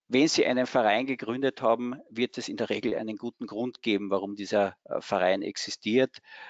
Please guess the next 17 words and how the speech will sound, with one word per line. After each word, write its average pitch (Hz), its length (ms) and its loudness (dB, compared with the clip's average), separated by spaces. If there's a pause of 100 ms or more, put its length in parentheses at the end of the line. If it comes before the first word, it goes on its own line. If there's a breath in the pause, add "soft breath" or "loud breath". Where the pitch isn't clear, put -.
(200 loud breath)
Äh, 101 340 4 (680)
das - 320 0
muss 135 260 -2
wirklich - 600 0 (280)
auf - 140 -4
den 107 140 -2
Punkt - 400 -2
gebracht 135 520 0
werden. 131 380 2 (300 loud breath)
Das 104 120 -6
heißt, 113 180 -4
die 113 80 0
Marke, 110 580 2 (320 loud breath)
diese, 107 260 0
dieses - 360 -8
Thema 110 220 0
Markenpositionierung 107 1300 -2